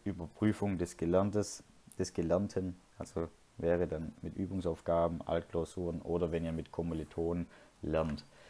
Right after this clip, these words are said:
Es ist auch ganz oft, ähm, sinnvoll, was ich daraus gelernt habe während dem Studium, wenn ihr,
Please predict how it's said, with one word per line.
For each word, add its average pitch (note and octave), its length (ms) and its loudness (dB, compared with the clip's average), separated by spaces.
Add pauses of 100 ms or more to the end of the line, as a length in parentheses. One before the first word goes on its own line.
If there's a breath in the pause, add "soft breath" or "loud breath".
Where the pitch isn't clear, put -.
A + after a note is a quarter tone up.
(240 loud breath)
Es F#2+ 180 0
ist A#2+ 120 2
auch G2+ 200 6
ganz C3+ 340 6 (120)
oft, A#2 480 6
ähm, F#2+ 400 2
sinnvoll, A#2+ 500 2
was G2 160 2
ich - 120 -8
daraus G#2+ 260 0
gelernt G2 320 2
habe F#2+ 160 -2 (200)
während G#2+ 360 2
dem F#2+ 100 -2
Studium, G2+ 580 -2 (480 loud breath)
wenn G2 180 0
ihr, G2 320 2